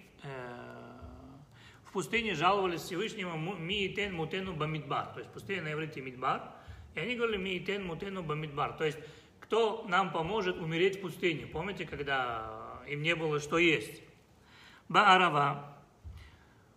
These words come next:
Варава — это место, где они согрешили с Бааль-Пеор. Это вот Арвот Муав, как раз две-три недельные главы прошлой. Муль Суф, напротив Суфа,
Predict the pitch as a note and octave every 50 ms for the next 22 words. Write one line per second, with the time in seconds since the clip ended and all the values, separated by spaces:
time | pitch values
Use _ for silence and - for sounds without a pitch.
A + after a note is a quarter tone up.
0 | - - - - - - - D3+ C#3 D#3 D#3 D#3 D#3+ D#3+ E3+ A3 B3+ C4 B3+ -
1 | - - F#3+ D3+ - D#3 C#3+ D3 F#3+ G#3+ G#3+ - G#3+ E3 D3+ C#3+ D#3+ D3+ D3 E3+
2 | G#3 F#3+ - F3+ D3+ D3+ D#3 D3+ - G3 A3 A3 G#3 F#3+ D#3+ D#3 D3 D#3 E3 F3
3 | E3+ E3+ E3+ E3+ E3 D#3 C#3 A#2 A2 A2+ A2+ - B2 B2 A#2+ - - - - -
4 | - - - - _ - - - D#3+ D3+ D3+ D#3 E3 D#3 D#3 D3 C3+ C3+ D#3+ G#3
5 | G#3+ G#3 - - - - - - - - - - - - - - - C#3 C#3+ D3+
6 | F3 F3+ D#3 - - - - - - E3 C#3+ C3+ D3 F3 F3+ F3 E3 - D#3 D#3
7 | E3+ F3+ E3 D3+ C#3 D3 D3+ D3+ D3+ D3 C#3+ C#3 C#3+ C#3+ D3 C#3+ C3 - - -
8 | - - - - - - _ _ _ - - - - - - - - _ _ -
9 | - - - - F3+ F3 D3+ - - A#2 G#2 G#2 - - - - - - - -
10 | - - - - - - - - - - F3+ F#3 A#3+ C4 A#3 A#3+ - - G3 F3+
11 | D#3 C#3+ - D#3 D#3 D#3+ D#3 G3 G3+ D#3 E3 D3 - - E3 D3 B2+ C#3 C#3 E3
12 | A3